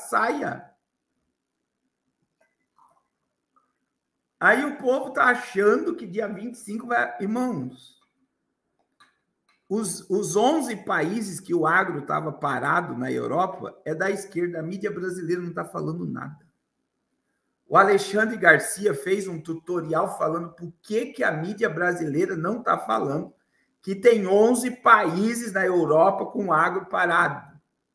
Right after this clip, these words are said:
Porque os países que o agro tá parado é de esquerda. Então, quem comanda a máquina é a esquerda agora.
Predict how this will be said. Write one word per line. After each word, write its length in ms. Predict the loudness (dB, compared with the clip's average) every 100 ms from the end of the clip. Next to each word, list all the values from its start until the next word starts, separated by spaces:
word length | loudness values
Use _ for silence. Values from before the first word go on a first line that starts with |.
| _ _ _ _ _ _ _ _ _ _ _ _ _ _ -4
Porque 280 | -2 2
os 160 | 2 2
países 880 | 0 0 2 4 4 2 0 -4 -6
que 140 | -4
o 80 | 0
agro 220 | 0 -2
tá 100 | -10
parado 400 | -8 -4 -2 -2
é 60 | -4
de 160 | -4
esquerda. 420 | -6 -4 -4 -2 -4
Então, 120 | -4
quem 240 | -6 -6
comanda 580 | 2 2 4 -2 -2 -2
a 60 | -2
máquina 880 | 4 6 6 4 -12 -10 -10 -14 _ _ _ _ _ _ _ _ _ _
é 80 | -2
a 80 | 0
esquerda 680 | 2 0 2 4 4 0 -4
agora. 440 | -8 -10 -12 -18